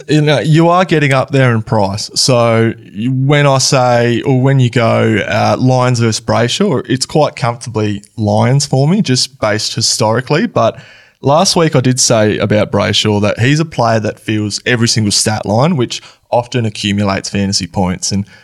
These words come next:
as well as last week, I also said he lacks a consistent enough ceiling personally for me to take him on at this price. Well, I was wrong.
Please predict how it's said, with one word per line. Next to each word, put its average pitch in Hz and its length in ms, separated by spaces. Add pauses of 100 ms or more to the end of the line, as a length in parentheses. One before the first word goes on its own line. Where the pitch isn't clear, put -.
(560)
as 107 120
well 131 220
as 120 140
last 113 320
week, 113 200
I 110 140
also 117 320
said 107 260
he 110 120
lacks 113 320
a 117 60
consistent - 520
enough 127 220
ceiling 123 440
personally 123 600
for 160 140
me 123 220
to 117 80
take 123 300
him 110 140
on 110 160
at - 80
this 110 180
price. 101 460
Well, 131 120
I 143 80
was 143 140
wrong. 104 400